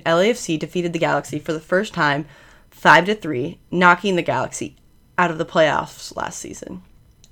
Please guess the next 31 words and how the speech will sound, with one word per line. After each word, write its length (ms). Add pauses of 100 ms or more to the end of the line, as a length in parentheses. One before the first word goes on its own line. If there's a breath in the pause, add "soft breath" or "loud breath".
(260)
The 160
L 100
A 80
Galaxy 480
will 120
take 280
on 180
L 220
A 80
F 140
C 340 (220 loud breath)
in 80
an 160 (100)
M 160
L 120
S's 240
back 280
edition 480
of 180
El 140
Tráfico 720
on 120
July 380
eighteenth 560
at 160
ten 220
thirty 260
P 220
M 140
Eastern 320
Time. 300